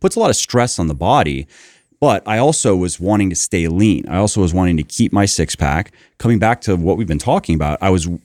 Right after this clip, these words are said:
unwilling to eat as much food as was required to recover from all of that training. And this is a separate topic. I won't, I won't, uh, derail us onto, onto this tangent, but,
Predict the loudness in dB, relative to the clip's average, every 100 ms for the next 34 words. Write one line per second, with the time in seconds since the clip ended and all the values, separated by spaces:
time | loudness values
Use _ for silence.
0 | _ 0 2 4 4 4 0 -2 0 2
1 | 2 0 _ _ -6 -2 0 -2 -6 0
2 | 2 2 0 -2 -2 0 0 -2 -4 -8
3 | _ _ _ -4 0 0 -2 -10 -4 0
4 | 2 2 -2 -4 -6 -2 0 0 0 0
5 | 2 2 0 -2 -4 -4 -2 0 -4 -10
6 | -20 -20 -16 -4 0 2 2 0 -2 -8
7 | -4 -2 -2 -2 0 -2 -4 -6 -2 0
8 | 0 0 2 0 0 0 0 -2 _ -8
9 | -6 -6 -8 -14 -20 _ -20 -14 -8 -6
10 | -4 0 2 2 0 -2 -2 0 0 0
11 | -2 -2 -4 -8 -2 0 2 -2 -2 -4